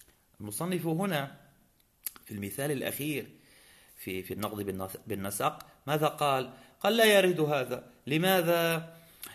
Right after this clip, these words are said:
لأن المنعوت في الحقيقة محذوف.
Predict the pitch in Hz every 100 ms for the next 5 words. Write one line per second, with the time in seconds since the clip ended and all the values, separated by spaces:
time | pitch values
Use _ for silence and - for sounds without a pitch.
0 | - 110 147 190 185 131 101 87 90 107
1 | 104 120 175 - 107 113 104 110 151 170
2 | 175 185 208 131 107 127 143 143 143 151